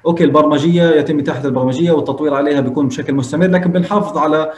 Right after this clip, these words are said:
داخل البرمجية التطوير. فهل، لأنه أكثر من حد بيتكلم إنه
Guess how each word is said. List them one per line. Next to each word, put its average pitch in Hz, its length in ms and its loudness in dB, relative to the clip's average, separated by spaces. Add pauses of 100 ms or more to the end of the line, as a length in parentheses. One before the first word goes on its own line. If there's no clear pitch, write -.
(180)
داخل 180 280 4
البرمجية 139 540 2
التطوير. 110 400 -4 (360)
فهل، 175 240 2
لأنه 185 280 0
أكثر 185 220 -2
من 170 60 -4
حد 175 180 0
بيتكلم 170 420 0
إنه 156 380 -4